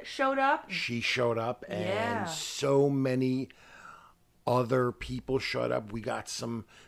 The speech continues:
Speaker 2: pictures, and boy, did we have a bean fest.
Speaker 1: Yeah, we got a group picture, and we had, it was raining. I mean, you guys really came through with the beans.
Speaker 2: Yeah, I mean, it was amazing.
Speaker 1: I did, like, f-,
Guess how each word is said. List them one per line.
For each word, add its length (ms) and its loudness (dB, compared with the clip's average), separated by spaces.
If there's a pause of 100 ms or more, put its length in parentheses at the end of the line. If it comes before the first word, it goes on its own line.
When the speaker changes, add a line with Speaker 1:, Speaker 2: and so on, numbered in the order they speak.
(140)
Speaker 2:
pictures, 760 0 (380)
and 680 -4 (160)
boy, 720 -2 (240)
did 200 -8
we 240 -6
have 280 -4
a 60 -8
bean 240 -12
fest. 540 -18
Speaker 1:
Yeah, 240 0
we 120 -2
got 120 4
a 40 2
group 340 0
picture, 420 4
and 280 -4
we 160 0
had, 500 4
it 320 2
was 520 4 (420)
raining. 760 4
I 40 -2
mean, 220 4
you 100 4
guys 280 6
really 220 4
came 260 0
through 160 4
with 100 -2
the 60 -8
beans. 340 -4
Speaker 2:
Yeah, 180 -2
I 80 0
mean, 180 -2
it 200 -4
was 160 -2
amazing. 460 0 (200)
Speaker 1:
I 160 8
did, 280 0
like, 200 6
f-, 220 -16